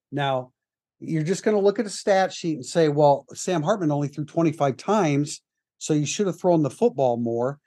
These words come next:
You are dominating the line of scrimmage with your running game. Notre Dame's offensive line that everybody said that they were worried about, they are, they are,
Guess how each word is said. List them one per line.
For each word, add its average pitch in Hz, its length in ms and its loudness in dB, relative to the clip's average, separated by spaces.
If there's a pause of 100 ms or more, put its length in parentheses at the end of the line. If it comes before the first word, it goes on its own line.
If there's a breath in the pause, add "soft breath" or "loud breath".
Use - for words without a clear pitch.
(200)
You 196 160 -2
are 139 120 2
dominating 208 1120 0
the 151 140 2
line 165 260 4
of 147 60 -4
scrimmage 147 500 -4
with 139 180 -6
your 135 100 -2
running 127 300 0
game. 98 220 -12 (460)
Notre 202 340 6
Dame's 214 300 2
offensive 220 500 2
line 196 240 2
that 143 220 -6
everybody 233 480 0
said 180 600 2 (440)
that 175 180 -4
they 190 140 0
were 165 160 4
worried 214 320 4
about, 143 280 0
they 208 180 0
are, 147 300 -2
they 196 280 -2
are, 147 220 -2